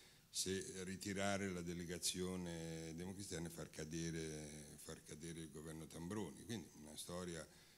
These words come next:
complessa, importante, ma la cosa più importante è che, eh, è che questo libro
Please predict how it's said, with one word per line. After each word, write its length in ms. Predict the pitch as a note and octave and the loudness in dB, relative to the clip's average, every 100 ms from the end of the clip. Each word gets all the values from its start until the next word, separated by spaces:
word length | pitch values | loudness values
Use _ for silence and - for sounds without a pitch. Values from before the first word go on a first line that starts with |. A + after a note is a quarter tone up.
| - | -10
complessa, 680 | E2 E2 G2 A2+ B2+ - F#2 | -6 -2 2 4 6 6 4
importante, 1160 | D#2 E2+ E2+ - F#2+ G#2+ A2 G#2 F2+ D#2 - - - - - - - - - - - - - - - - - - - - | -2 -6 -8 -6 -2 0 0 0 -4 -6 -8 -18 -20 -16 -16 -16 -18 -20 -20 -20 -20 -20 -20 -20 -18 -12 -12 -12 -16 0
ma 180 | C3 C#3+ A#2 | 6 6 6
la 120 | A#2 A#2 | 2 6
cosa 220 | D3 F2+ | 6 6
più 100 | G#2+ | 4
importante 960 | G#2+ A#2+ - A#2+ C3 C3 - F2 - - | 2 0 0 2 4 2 2 0 -2 -2
è 240 | G2 F#2 - - - - - - - - | -2 -2 -10 -16 -14 -12 -12 -14 -16 -12
che, 320 | - G2+ G2 - | -2 0 0 -2
eh, 920 | F2+ F2+ F2 E2 E2 D#2+ D#2+ D#2+ - - - - - | -8 -8 -10 -10 -10 -10 -12 -12 -14 -20 -20 -20 -14
è 140 | - F#2 | -8 -4
che 160 | G2+ | -2
questo 360 | - G#2+ - A#2 | 2 4 4 6
libro 640 | A#2 A#2 B2 A2 F#2 E2+ | 6 4 4 2 0 -2